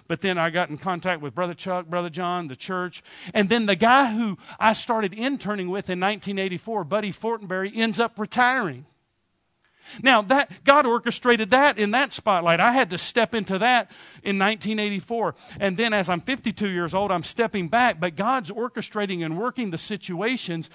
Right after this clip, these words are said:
He reveals something, but he fulfills it in his time. And he's never in a hurry. But he's always on time, in time, in his time. So when we step into that good work that he's prepared for us, he prepared that before we got there.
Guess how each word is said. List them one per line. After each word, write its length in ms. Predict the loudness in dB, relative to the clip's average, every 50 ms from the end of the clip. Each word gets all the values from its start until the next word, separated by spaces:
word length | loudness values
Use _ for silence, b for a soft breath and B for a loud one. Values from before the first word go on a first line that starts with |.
| B B B B B
He 180 | B 2 2 4
reveals 600 | 4 2 0 0 0 2 2 4 4 2 0 -2
something, 420 | 0 0 0 0 0 0 -4 -2
but 160 | -2 -2 -2 -2
he 140 | -2 -4
fulfills 580 | -2 -2 -2 -2 -2 -2 -2 -2 -2 0 0 -2
it 80 | -2 -2
in 160 | -2 -2 -4
his 380 | -2 -2 0 0 2 0 0
time. 340 | -2 0 0 0 0 -2 -4 B B B B -4
And 160 | B 0 0
he's 240 | 2 0 0 0 0
never 420 | 0 2 4 4 2 2 2 0
in 160 | -2 -2 -2 -2
a 80 | -2
hurry. 540 | -2 -4 -4 -4 -4 -4 -6 -6 -8 -12 _ _ B B B B B B B
But 160 | B 0 2 4
he's 260 | 6 6 6 6 4
always 480 | 0 2 4 4 4 4 4 2 2 2
on 280 | 2 2 2 2 0
time, 420 | -2 0 2 2 2 2 2 0 -2 0
in 320 | 4 6 6 6 6 4
time, 400 | 2 2 2 4 4 4 2 2
in 140 | 0 -2 0
his 300 | 2 2 2 2 2 0
time. 340 | -2 -2 0 0 0 0 -2 B B B B B
So 180 | B 2 2 4
when 200 | 4 2 0 0
we 120 | -2 -2
step 400 | -2 -4 0 4 4 4 4 4
into 220 | 0 -2 0 2 2
that 240 | 2 2 2 2
good 160 | -2 -2 -2 0
work 260 | 0 0 0 0 -2
that 120 | -4 -4 -2
he's 180 | -2 -2 -2
prepared 460 | -4 -6 -6 -4 -2 0 0 0 -2
for 120 | -2 -2 -2
us, 180 | -2 -2 -4 -10 B B B
he 160 | B B 0 0
prepared 400 | 0 -4 -4 -2 -2 -2 0 0
that 180 | -2 -4 -4
before 300 | -6 -10 -8 -6 -6 -4
we 140 | -4 -6 -6
got 280 | -6 -6 -6 -6 -6 -10
there. 160 | -12 -12